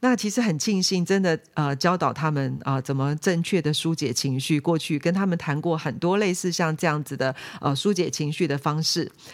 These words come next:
啊，也曾经告诉他们，父母亲真的不是完全人，难免会有失控的时候，啊，请他们原谅啦，多包容。那在我真的是控制不住的时候，他们果然做到了哈。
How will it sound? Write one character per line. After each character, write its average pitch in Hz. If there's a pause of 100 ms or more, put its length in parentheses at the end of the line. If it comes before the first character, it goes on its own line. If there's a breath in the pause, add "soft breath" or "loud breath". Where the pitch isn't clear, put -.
(200 loud breath)
啊， 175
也 180
曾 202
经 240
告 240
诉 226
他 214
们， 180
父 208
母 160
亲 180
真 196
的 180
不 165
是 180
完 147
全 143
人， 139
难 156
免 196
会 175
有 151
失 170
控 165
的 135
时 135
候， 143 (280 loud breath)
啊， 143
请 139
他 160
们 151
原 143
谅 170
啦， 143
多 156
包 151
容。 151 (380 loud breath)
那 196
在 185
我 151
真 180
的 165
是 170
控 185
制 170
不 151
住 160
的 147
时 147
候， 151
他 151
们 147
果 139
然 135
做 170
到 156
了 131
哈。 139